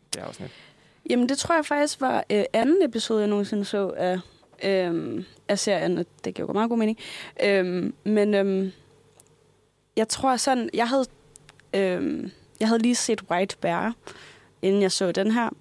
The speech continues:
Speaker 2: så den, øh, den, den var sådan lidt langsom for mig. Men, men den er også, den er super interessant, fordi det er endnu en ting, jeg godt kunne forestille mig,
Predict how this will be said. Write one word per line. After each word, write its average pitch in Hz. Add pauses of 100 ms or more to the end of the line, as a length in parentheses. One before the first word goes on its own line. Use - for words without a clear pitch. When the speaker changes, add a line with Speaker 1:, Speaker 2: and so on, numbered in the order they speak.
(140)
Speaker 2:
så -
den, 214 (880)
øh, 196
den, 233 (100)
den 233
var 226
sådan 247
lidt 226
langsom 277
for 143
mig. 147 (560)
Men, 214 (360)
men 220
den 226
er 220
også, 240
den 240
er 226
super 254
interessant, 220
fordi 208
det -
er 226
endnu 240
en 214
ting, 185
jeg 170
godt 170
kunne -
forestille 175
mig, 135